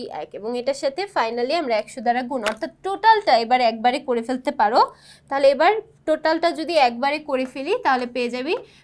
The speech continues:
পেয়ে যাব, আহ, দশ দশমিক দুই এক পার্সেন্ট, দশ দশমিক দুই এক পার্সেন্ট।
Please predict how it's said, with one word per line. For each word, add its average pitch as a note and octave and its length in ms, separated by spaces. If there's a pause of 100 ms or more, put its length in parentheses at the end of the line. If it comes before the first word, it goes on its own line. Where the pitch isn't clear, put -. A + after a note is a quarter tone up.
পেয়ে C4 200
যাব, B3+ 160
আহ, A4+ 100 (440)
দশ C#4+ 140 (120)
দশমিক D#4 480 (220)
দুই D#4 180 (360)
এক - 100 (380)
পার্সেন্ট, B3+ 500 (480)
দশ B3+ 280 (140)
দশমিক B3 440 (340)
দুই B3+ 200 (300)
এক - 80 (340)
পার্সেন্ট। D4 440